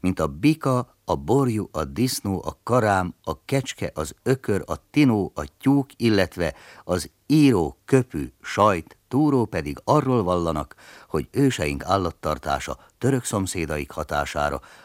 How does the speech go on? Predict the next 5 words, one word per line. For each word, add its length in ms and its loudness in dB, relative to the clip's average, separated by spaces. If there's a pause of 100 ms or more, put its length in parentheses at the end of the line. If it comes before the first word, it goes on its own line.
(140)
az 280 0
istállózó 840 -4
állattartás 760 -8
felé 260 -10
fejlődött. 800 -14